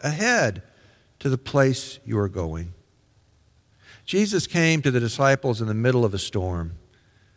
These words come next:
Jesus pulled Peter out of the roiling water and the howling winds as they continued to rise, not after the storm ended, but in the middle of the storm.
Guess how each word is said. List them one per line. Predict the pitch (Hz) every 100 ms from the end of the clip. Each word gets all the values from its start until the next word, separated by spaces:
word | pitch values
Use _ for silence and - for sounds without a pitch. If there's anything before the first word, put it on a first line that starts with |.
| _ _ _ _ _ _ _ _ _ _
Jesus | - 151 175 160 113
pulled | - 180 185 180 156 -
Peter | - 202 175 -
out | 156 156 135 135
of | 120
the | 123
roiling | 117 156 175 160 147 131
water | 135 143 135 123
and | 113
the |
howling | - 165 165 147 131 120
winds | 135 139 127 117 - - -
as | - 139
they | 180 196
continued | 180 147 - 233 226 180
to | 151
rise, | 147 160 147 117 107 - - - -
not | 143 151 220 285 - -
after | 196 226 - 202
the | 180
storm | - 202 202 180
ended, | 202 233 175 135
but | 180 -
in | 233 285 277
the | 233
middle | 196 254 320 294 208
of | 233 220
the | 240
storm. | - 269 311 277 135 92